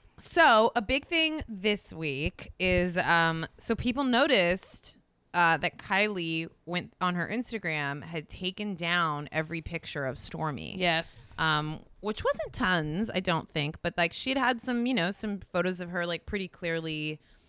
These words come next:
Speaker 1: prominently displayed. Um, and so people first noticed it and then I guess in the comments on,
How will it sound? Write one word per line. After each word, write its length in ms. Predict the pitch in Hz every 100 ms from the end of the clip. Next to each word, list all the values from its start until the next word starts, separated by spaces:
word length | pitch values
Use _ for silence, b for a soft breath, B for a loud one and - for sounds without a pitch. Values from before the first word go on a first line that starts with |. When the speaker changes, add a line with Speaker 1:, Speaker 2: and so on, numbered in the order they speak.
| b -
Speaker 1:
prominently 500 | 196 180 170 127 160
displayed. 640 | 147 - 156 143 143 185 - b b _
Um, 320 | 170 180 170 175 -
and 220 | 185 180
so 200 | 208 190
people 280 | 233 220 214
first 320 | 254 320 -
noticed 520 | 220 262 302 - -
it 300 | 135 147 180 b b -
and 120 | 190
then 140 | 180 175
I 140 | 175
guess 260 | 180 208 196
in 140 | 185
the 80 | 165
comments 720 | - 277 370 208 160 165 -
on, 400 | - 165 160 160